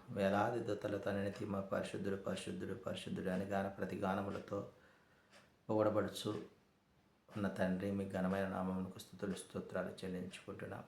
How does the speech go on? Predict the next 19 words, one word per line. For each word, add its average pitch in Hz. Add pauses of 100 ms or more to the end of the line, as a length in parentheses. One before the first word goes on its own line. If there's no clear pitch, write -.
(160)
తండ్రి, 98
నీ 98
యొక్క -
కరుణ, 101 (920)
దయగల 98 (340)
హస్తాలు - (1080)
మా 104
మీద 101 (800)
ఉంచి, -
నీ 101
కనుదృష్టి 101
మా 101
మీద 101
ఉంచి, 104 (840)
తండ్రి, 110 (960)
కుడికి 107
గాని 101
ఎడమకు 101
గాని 101